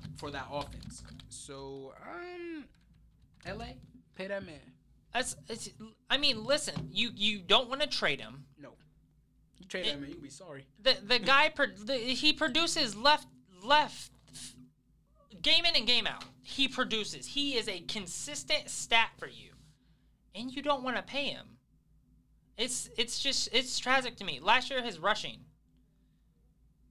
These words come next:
Speaker 2: Two hundred four rushes and attempts, nine hundred fifteen yards, four and a half yards a carry, thirteen touchdowns.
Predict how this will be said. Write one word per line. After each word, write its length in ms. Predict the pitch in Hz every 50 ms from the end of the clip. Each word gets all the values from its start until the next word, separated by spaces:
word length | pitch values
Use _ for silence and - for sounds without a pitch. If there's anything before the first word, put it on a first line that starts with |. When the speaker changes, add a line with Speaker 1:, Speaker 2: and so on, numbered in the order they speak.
| _ _ -
Speaker 2:
Two 180 | - - 262 285
hundred 220 | 285 277 277 254
four 240 | 254 254 254 247 226
rushes 300 | 208 208 202 202 196 180
and 80 | 175 170 151
attempts, 260 | - 180 170 170 -
nine 160 | 185 196 226 233
hundred 180 | 233 226 214
fifteen 360 | 208 - 208 202 - 202 190 180
yards, 400 | 175 175 170 165 156 151 147 -
four 140 | - 214
and 80 | 220 220
a 20 | 214
half 140 | 220 214 214
yards 220 | 208 202 190 190
a 40 | 151
carry, 400 | - - 190 190 175 160 147 139 135 - - -
thirteen 520 | - 190 196 190 - - - 185 180 175
touchdowns. 680 | 165 165 160 156 - - - - - - - - -